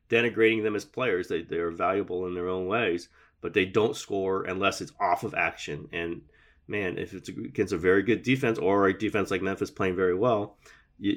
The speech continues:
you don't always get that action, and you need, just, you gotta have Steph out there.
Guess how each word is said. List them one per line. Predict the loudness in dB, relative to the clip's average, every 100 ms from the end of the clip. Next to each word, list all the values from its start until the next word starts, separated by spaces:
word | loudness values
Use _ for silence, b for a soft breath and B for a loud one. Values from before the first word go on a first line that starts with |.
| -2
you | -6
don't | 0 0 2
always | 0 0
get | 2 2 2
that | -2
action, | 0 -4 -6 -10 -8
and | -6 -2
you | -2
need, | -2 -4
just, | -6 -6
you | -4 2
gotta | 2 4
have | 2
Steph | 0 -2 0
out | -2 -2
there. | -4